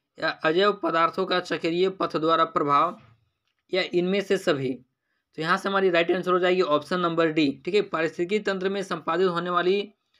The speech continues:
जो मूल क्रियाएं होती है वो ऊर्जा का प्रवाह होता है, जैव और अजैव वातावरण के बीच आदान प्रदान भी होता है तथा अजैव पदार्थों का चक्रीय पथ द्वारा प्रवाह भी होता है, यानी ऑप्शन नंबर डी यहाँ से आपका सही जाएगा, इनमें सभी।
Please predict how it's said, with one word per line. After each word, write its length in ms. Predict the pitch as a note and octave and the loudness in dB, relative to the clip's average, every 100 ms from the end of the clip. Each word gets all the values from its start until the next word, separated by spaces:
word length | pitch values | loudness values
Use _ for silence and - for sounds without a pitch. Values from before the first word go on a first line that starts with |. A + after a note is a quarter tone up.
| _ _ _ - | _ _ _ -10
जो 100 | D#3 | -6
मूल 280 | E3 G3 G3 | 0 0 0
क्रियाएं 300 | D#3+ E3+ D#3+ | 0 2 2
होती 240 | D#3+ F#3 | 0 2
है 100 | F#3 | 2
वो 160 | E3+ D#3+ | 2 0
ऊर्जा 220 | D3+ E3+ | 0 0
का 100 | E3+ | 0
प्रवाह 320 | E3 C#3+ D#3+ | 2 4 4
होता 260 | D#3+ F3+ E3 | 2 0 2
है, 200 | D#3 D3+ - _ _ _ _ _ - | 2 0 -2 _ _ _ _ _ -8
जैव 340 | D3 F#3 G3 | 0 2 4
और 120 | F#3+ F3 | 4 2
अजैव 300 | E3 F#3+ F3+ | 2 4 4
वातावरण 400 | E3+ E3 F3+ F3 | 2 2 0 0
के 80 | |
बीच 200 | F3 F3 D#3+ | 0 0 0
आदान 260 | D#3 E3 | 2 2
प्रदान 340 | E3+ E3 F3 E3+ | 0 2 0 2
भी 80 | E3+ | 0
होता 280 | E3 E3+ D#3+ | 0 0 0
है 320 | D#3+ E3 _ _ _ _ - | -2 -4 _ _ _ _ -8
तथा 200 | E3+ F3 | -4 -2
अजैव 340 | D#3 D#3+ F#3+ G#3+ | 0 0 2 2
पदार्थों 420 | - E3+ E3 F#3+ | 2 2 2 2
का 120 | F#3+ F#3 | -2 -2
चक्रीय 420 | F#3 F3 E3+ G3 | -2 -4 -2 -2
पथ 220 | F#3+ F3 | 0 -4
द्वारा 260 | E3 F3 G3 | 0 0 0
प्रवाह 300 | F#3+ F#3 F3 | 0 2 2
भी 120 | D3+ | 2
होता 200 | D3 C#3 | 0 0
है, 60 | D3 | -4
यानी 160 | F3 | -2
ऑप्शन 300 | F3+ D#3 F#3 | -2 0 -2
नंबर 220 | F#3 E3+ E3 | 0 -2 0
डी 120 | F#3 | 2
यहाँ 300 | F3 D#3 D#3+ | 2 2 0
से 120 | - | -2
आपका 160 | - D#4 | -4 -6
सही 260 | D#3 D3+ | -4 -2
जाएगा, 300 | E3+ E3+ F3+ G#3+ - _ _ _ - | 0 0 0 -4 -8 _ _ _ -8
इनमें 240 | E3 F3 | -4 -2
सभी। 300 | F3 D3 B2+ | 0 0 0